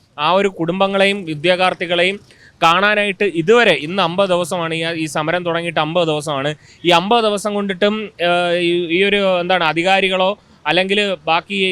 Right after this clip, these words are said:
ഈ നമുക്ക് ജോലി തരേണ്ട ആരും, ഏഹ്, നമ്മുടെ അടുത്തേക്ക് ഇറങ്ങി വന്നിട്ടില്ല. എന്നാൽ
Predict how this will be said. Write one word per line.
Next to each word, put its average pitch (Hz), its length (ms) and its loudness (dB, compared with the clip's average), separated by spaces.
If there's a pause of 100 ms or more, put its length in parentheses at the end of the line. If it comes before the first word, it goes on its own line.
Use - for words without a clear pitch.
(120)
ഈ 180 40 -2
നമുക്ക് 180 320 -4
ജോലി 185 400 2
തരേണ്ട 208 260 -2
ആരും, 185 280 0 (320)
ഏഹ്, 160 220 0
നമ്മുടെ 214 220 2
അടുത്തേക്ക് 190 480 0
ഇറങ്ങി 208 220 0
വന്നിട്ടില്ല. 156 440 -6 (360)
എന്നാൽ 190 220 -2